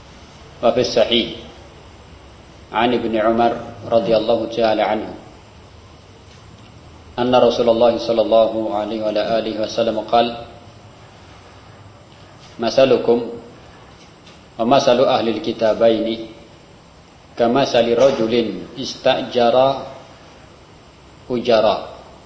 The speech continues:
فقال: من يعمل لي من غدوة إلى نصف النهار على قراط؟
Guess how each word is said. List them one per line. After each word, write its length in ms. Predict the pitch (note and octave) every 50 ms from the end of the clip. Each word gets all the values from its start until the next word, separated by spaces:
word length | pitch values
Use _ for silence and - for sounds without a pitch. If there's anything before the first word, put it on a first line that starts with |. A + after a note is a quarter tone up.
| - - - - - - - - - - - - - - - - - - - - - - - - - - - - - - - - - - - - -
فقال: 380 | - B2+ A#2+ - C#3+ D3 C#3 C3+ C3
من 180 | B2+ C3 C3+ C#3 C#3
يعمل 360 | C#3 C3 A#2+ B2+ B2+ B2 A#2+ A#2+ A#2+ A#2
لي 200 | B2 C3 B2+ C3 C3 - - - - - - - - - - - - - - - - - - - - - - - - - - -
من 140 | B2+ B2+ B2 A#2
غدوة 540 | G#2+ A2 C3 C3 B2 A#2+ B2 A#2+ A#2+ - - B2+ A#2 G#2 F#2+ E2+ - - - - - - C3
إلى 140 | B2 B2 A#2+ A#2+ A#2+ C3
نصف 160 | B2+ - - C3
النهار 480 | A#2+ A2+ A2+ A2+ G2+ G#2+ A#2+ A#2 G#2+ A2 G#2 - - - - - -
على 280 | A#2+ A#2+ A#2+ A#2 A#2 A2+ A2+ -
قراط؟ 320 | - A2+ G#2+ G#2 G#2+ G#2+